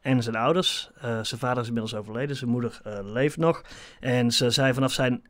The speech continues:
elfde zijn ze in een flat in Vianen gaan wonen, in de regio Utrecht. En daar is hij, eh, in diezelfde regio in Nieuwegein ging hij naar het, eh, V W O.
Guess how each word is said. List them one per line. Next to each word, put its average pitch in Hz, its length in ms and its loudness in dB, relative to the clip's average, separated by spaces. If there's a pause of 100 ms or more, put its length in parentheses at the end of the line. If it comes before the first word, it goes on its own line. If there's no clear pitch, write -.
elfde 147 640 10
zijn 135 280 4
ze 127 200 4
in 135 120 6
een 131 80 8
flat 139 320 6
in 123 200 4
Vianen 135 500 6
gaan 165 280 4
wonen, 175 260 6
in 151 120 4
de 120 60 2
regio 104 340 -4
Utrecht. - 520 2 (580)
En 110 680 -4
daar 117 400 0
is 117 160 2
hij, 120 260 0
eh, 113 500 0
in 127 100 0
diezelfde 127 340 4
regio 120 300 4
in 127 160 2
Nieuwegein 131 560 6
ging 123 200 2
hij 117 100 0
naar 110 160 -2
het, 107 180 -10
eh, 101 320 -4
V 120 360 4
W 117 60 4
O. 160 80 4